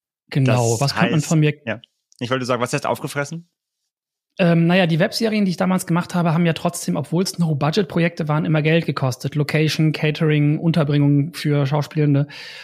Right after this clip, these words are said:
Speaker 1: Und
Speaker 2: Mhm.
Speaker 1: das waren irgendwann einfach mehrere tausend Euro im Monat, die ich dann mit Crowdfunding und so zwar zusammenbekommen habe, aber es ist halt immer über das Crowdfunding-Geld hinausgegangen.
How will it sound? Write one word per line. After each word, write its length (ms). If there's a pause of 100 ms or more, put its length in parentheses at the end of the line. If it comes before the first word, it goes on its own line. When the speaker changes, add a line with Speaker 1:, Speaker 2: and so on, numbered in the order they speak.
(160)
Speaker 1:
Und 220
Speaker 2:
Mhm. 200 (180)
Speaker 1:
das 200
waren 240
irgendwann 400
einfach 400
mehrere 520
tausend 600
Euro 280
im 100
Monat, 640 (600)
die 140
ich 180
dann 380
mit 420
Crowdfunding 520
und 100
so 120
zwar 220
zusammenbekommen 680
habe, 400
aber 200
es 100
ist 140
halt 120
immer 280
über 240
das 180
Crowdfunding-Geld 640
hinausgegangen. 840